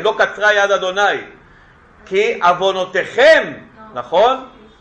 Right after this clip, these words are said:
העוונות שלכם הם אלה שמונעים מכם להיות עם אלוהים. היד של אלוהים לא קצרה מהושיע. אנחנו חייבים לזכור מיהו אלוהים.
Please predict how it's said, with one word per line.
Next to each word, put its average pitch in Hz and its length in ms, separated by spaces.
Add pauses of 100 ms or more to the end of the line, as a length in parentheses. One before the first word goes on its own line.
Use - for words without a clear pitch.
(300)
העוונות 147 600
שלכם 247 640 (280)
הם 240 260
אלה 208 240
שמונעים 175 680
מכם 160 500 (240)
להיות 117 420
עם 104 140
אלוהים. 98 440 (1120)
היד 151 300
של 165 160
אלוהים 160 380
לא 185 160
קצרה 165 400
מהושיע. 135 580 (1200)
אנחנו 147 320
חייבים 160 420
לזכור 160 560
מיהו 147 320
אלוהים. 117 540